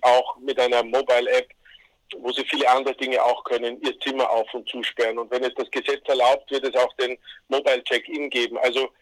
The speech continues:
wir müssen am Puls der Zeit sein, das sind wir. Deswegen haben wir trotzdem eine Geschichte, die auf achtzehnhundertzweiunddreißig zurückgeht. Deshalb haben wir trotzdem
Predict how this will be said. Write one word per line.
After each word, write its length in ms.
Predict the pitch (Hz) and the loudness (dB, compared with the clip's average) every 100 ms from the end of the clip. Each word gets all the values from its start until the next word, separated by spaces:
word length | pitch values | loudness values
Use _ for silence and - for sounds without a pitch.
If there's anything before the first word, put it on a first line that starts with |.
| _ _ - | _ _ -6
wir 100 | 143 | -4
müssen 320 | 185 - 165 | -4 -2 -2
am 120 | 143 | -2
Puls 260 | 147 160 - | -2 -6 -4
der 140 | 139 | -6
Zeit 280 | - 123 127 - | 2 2 2 2
sein, 320 | 123 170 180 | 4 2 0
das 140 | 147 - | -4 -4
sind 260 | 160 175 180 | -6 -4 -4
wir. 320 | 165 190 196 - _ _ _ _ _ _ | -2 0 -2 -6 _ _ _ _ _ _
Deswegen 380 | 143 - 147 139 | -6 -4 -4 2
haben 220 | 127 127 | 0 0
wir 180 | 120 110 | -4 -4
trotzdem 600 | - - - - 170 160 | 0 0 -2 -4 -2 0
eine 180 | 143 139 | 0 0
Geschichte, 480 | - - - - 127 | -2 -4 -4 -4 0
die 120 | 131 | 0
auf 120 | 113 | 2
achtzehnhundertzweiunddreißig 1040 | 117 - 131 113 120 120 117 113 110 113 | 0 -2 -8 -2 0 2 2 0 -2 -8
zurückgeht. 520 | - 107 143 - 139 - | -8 -4 -4 -2 -2 -2
Deshalb 300 | 127 123 113 | -2 -2 0
haben 200 | 117 113 | 0 0
wir 160 | 110 | -8
trotzdem 520 | - 127 131 - 131 | -2 -2 -2 -6 -6